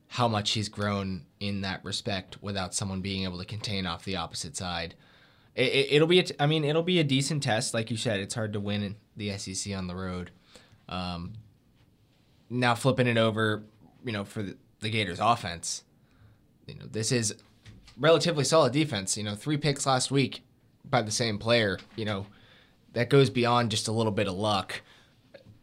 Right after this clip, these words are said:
whether you're playing Jake Fromm, who, you know, I think is a little bit overrated, but that's besides the point, or not. Um, this defense is pretty solid. There, there's, like you said, Will Muschamp defenses in general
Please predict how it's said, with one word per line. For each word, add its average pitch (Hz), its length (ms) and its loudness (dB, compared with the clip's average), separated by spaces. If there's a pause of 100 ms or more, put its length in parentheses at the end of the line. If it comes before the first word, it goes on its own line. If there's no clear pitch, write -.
(120)
whether 117 200 0
you're 101 120 -2
playing 104 320 0
Jake 101 220 -2
Fromm, 101 360 0
who, 98 320 -2 (120)
you 76 80 -8
know, 82 180 -6 (120)
I 95 100 -6
think 87 200 -8
is 87 80 -8
a 85 40 -8
little 90 140 -4
bit 87 120 -6
overrated, 87 600 -6
but 80 140 -10
that's 92 180 -6
besides - 320 -6
the - 80 -14
point, - 260 -8
or 104 100 -2
not. 120 320 2 (540)
Um, 107 560 -2 (540)
this 139 140 0
defense 156 360 2
is - 60 -2
pretty 139 220 2
solid. 98 360 2 (380)
There, 117 240 0
there's, 123 340 4 (460)
like 113 180 -2
you 113 60 -4
said, 101 200 -2
Will 113 160 0
Muschamp 110 460 -2
defenses 101 500 -4
in 92 120 -4
general 95 500 -4